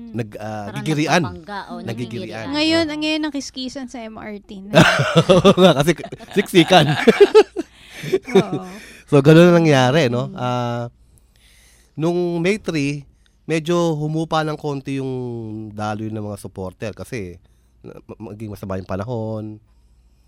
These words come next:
Speaker 1: At, ah, medyo may nagkaroon na ng kaguluhan, eh.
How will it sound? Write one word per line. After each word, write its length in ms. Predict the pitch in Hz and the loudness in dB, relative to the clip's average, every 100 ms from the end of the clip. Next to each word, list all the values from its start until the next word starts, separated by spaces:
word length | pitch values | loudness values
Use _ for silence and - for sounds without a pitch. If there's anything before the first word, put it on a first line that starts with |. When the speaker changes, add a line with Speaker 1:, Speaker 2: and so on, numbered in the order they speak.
| _ _ _ _ | _ _ _ _
Speaker 1:
At, 160 | 92 101 104 | -16 -12 -10
ah, 320 | 101 98 98 104 | -8 -8 -8 -6
medyo 240 | 104 113 | -6 -6
may 320 | 113 104 104 | -6 -6 -8
nagkaroon 400 | 104 110 104 107 | -8 -8 -8 -6
na 80 | 104 | -8
ng 80 | 101 | -8
kaguluhan, 560 | 104 101 104 95 113 | -8 -8 -8 -8 -8
eh. 160 | 87 | -10